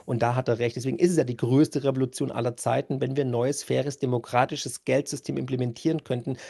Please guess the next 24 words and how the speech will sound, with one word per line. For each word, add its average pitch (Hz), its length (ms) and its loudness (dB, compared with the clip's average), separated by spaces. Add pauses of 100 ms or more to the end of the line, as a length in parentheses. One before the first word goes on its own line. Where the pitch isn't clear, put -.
(140)
wie 156 120 0
Bitcoin, 135 520 6
was 127 160 -2
halt 127 180 -4
nicht 202 300 4 (240)
in 139 200 2
der 135 220 4
Obhut 139 360 0 (180)
der 131 160 4 (220)
Politik 131 440 2
oder 139 140 0
der 123 160 4
Notenbanken 123 640 0
ist, - 280 -6 (260)
sondern 127 160 4
den 123 140 2
Menschen 135 340 0
tatsächlich 131 500 -6
direkt 127 440 -6
dient. 110 180 0
Und 117 80 -2
aus 120 140 2
dem 160 180 4
Grund 165 320 4